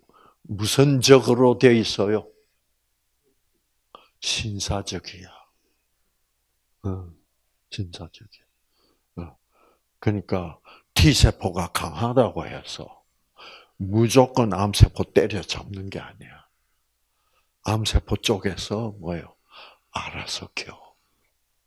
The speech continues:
그러면 T세포가, "그래, 내가 보기에도, 어, 너희들은 이, 이 사람 몸 안에서 살아남지 못할 것 같아." 그래서 다 합의가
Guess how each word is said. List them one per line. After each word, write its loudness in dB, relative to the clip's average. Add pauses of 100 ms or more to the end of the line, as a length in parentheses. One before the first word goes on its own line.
(400)
그러면 -8
T세포가, -8 (540)
"그래, -12 (280)
내가 -4
보기에도, -10 (640)
어, -12 (1040)
너희들은 -4
이, -6 (420)
이 -4
사람 -2
몸 -12
안에서 -14 (300)
살아남지 -6
못할 -20
것 -20
같아." -20 (1200)
그래서 -6 (240)
다 -12
합의가 -2